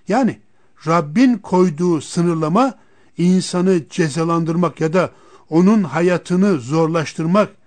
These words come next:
zehir etmek için değildi. Bahçede tek ağaç olsaydı ve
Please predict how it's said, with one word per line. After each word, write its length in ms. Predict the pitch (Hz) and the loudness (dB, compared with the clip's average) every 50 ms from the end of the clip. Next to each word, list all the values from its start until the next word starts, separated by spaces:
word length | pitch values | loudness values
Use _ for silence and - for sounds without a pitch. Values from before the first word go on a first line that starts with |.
| _ _ _ _ | _ _ _ _
zehir 380 | - 139 147 170 160 185 190 175 | -10 -6 -4 -2 0 0 0 0
etmek 500 | 170 151 - - 175 190 170 - - _ - | -2 -4 -4 -2 -2 -2 -2 -4 -8 _ -20
için 320 | - - - 185 165 147 135 | -14 -10 -8 -6 -6 -6 -4
değildi. 420 | 165 214 269 285 208 143 107 - _ _ _ _ _ _ _ _ - | -2 -2 -2 -2 -4 -8 -14 -18 _ _ _ _ _ _ _ _ -6
Bahçede 540 | 139 135 123 - - 151 139 147 185 185 190 | -6 -6 -6 -6 -8 -8 -6 -4 -6 -6 -6
tek 240 | - 175 160 - _ - | -8 -10 -10 -10 _ -10
ağaç 320 | - 131 143 139 135 - | -8 -6 -6 -6 -8 -8
olsaydı 580 | 147 135 127 - - - 262 294 254 180 131 - - _ _ _ _ _ _ _ _ _ _ _ - 160 | -10 -10 -10 -6 -4 -2 0 0 0 -2 -6 -12 -14 _ _ _ _ _ _ _ _ _ _ _ -4 -2
ve 140 | 160 165 | 0 0